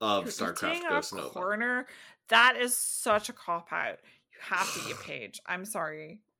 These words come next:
Speaker 2: You have to cook it and eat it,
Speaker 1: <laughs>
Speaker 2: or you have to literally just, like, suck it up and eat the page.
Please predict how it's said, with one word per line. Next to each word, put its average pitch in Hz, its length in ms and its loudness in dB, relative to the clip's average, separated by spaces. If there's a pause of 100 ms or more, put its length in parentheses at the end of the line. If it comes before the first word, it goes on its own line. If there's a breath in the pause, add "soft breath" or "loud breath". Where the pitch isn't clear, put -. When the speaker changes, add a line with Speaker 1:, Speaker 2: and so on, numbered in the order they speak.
(360 soft breath)
Speaker 2:
You 202 140 -6
have 208 320 2
to 226 120 -4
cook 226 360 0
it 233 440 0
and 208 200 -2
eat 170 300 -8
it, 240 380 4 (180)
Speaker 1:
<laughs> - 200 -18
Speaker 2:
or 190 440 8 (180 loud breath)
you 220 160 -2
have 196 340 2
to 233 100 -2
literally 220 800 0
just, 175 760 2 (500)
like, 175 380 4
suck - 420 2
it 233 100 2
up 175 280 4 (160)
and 170 120 0 (100)
eat 190 200 -10
the 185 100 0
page. 123 680 -6